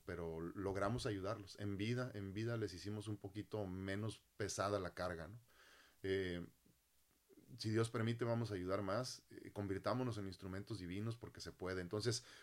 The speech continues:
únanse por favor al, al grupo de WhatsApp, mándenme mensaje, yo les mando el link para que ya se conecten. Porque, pues, este, ya tristemente este año no vamos a poder ayudar a Liz y a Jerry. Bueno, a Luis, a Liz posiblemente, ¿no? Pero Jerry ya no, pues ya se nos adelantó.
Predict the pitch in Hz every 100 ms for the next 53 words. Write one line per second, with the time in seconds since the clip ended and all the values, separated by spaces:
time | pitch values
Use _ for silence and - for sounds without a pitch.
0 | - 120 147 147 139 107 98 90 107 123
1 | 104 92 101 107 117 98 104 104 127 139
2 | 101 104 120 120 90 87 117 117 110 113
3 | 107 110 107 98 98 113 117 104 87 85
4 | - - 92 120 131 139 - - - _
5 | 101 98 95 98 92 92 - 95 95 85
6 | 82 95 107 113 - 101 101 101 98 98
7 | 101 98 98 95 90 85 92 92 92 92
8 | 90 92 92 87 87 98 101 104 104 95
9 | 110 - 98 104 113 113 104 104 98 92
10 | 95 92 101 98 90 101 101 95 92 92
11 | 107 101 92 98 90 85 80 80 107